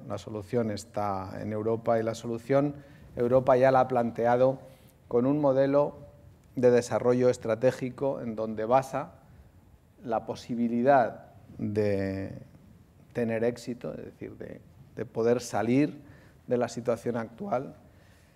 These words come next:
eh, si primero actúa colectivamente. Yo creo que la presentación hoy de,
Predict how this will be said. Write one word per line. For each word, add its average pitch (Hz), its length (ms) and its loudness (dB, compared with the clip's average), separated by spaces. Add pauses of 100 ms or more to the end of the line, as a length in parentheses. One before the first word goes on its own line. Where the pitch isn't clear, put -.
(380)
eh, 131 420 4
si 143 220 -6
primero 131 640 -2
actúa 139 580 0
colectivamente. 107 720 -6
Yo 107 100 -8
creo 107 200 -4
que 107 280 -8 (380)
la 113 240 -10
presentación 110 720 -10
hoy 110 160 -6
de, 104 380 -6